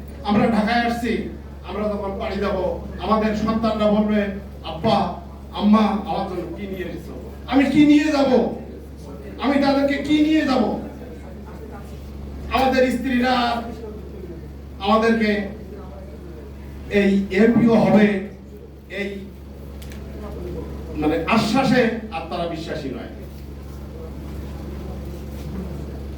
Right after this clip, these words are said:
আমাদের দাবি আমাদেরকে আদায় করে ছাড়তে হবে। এখানে অনেক স্যার আছেন,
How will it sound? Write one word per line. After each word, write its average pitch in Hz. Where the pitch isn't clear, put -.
আমাদের 247
দাবি 247
আমাদেরকে 220
আদায় 202
করে 196
ছাড়তে 185
হবে। -
এখানে 254
অনেক 254
স্যার 226
আছেন, 214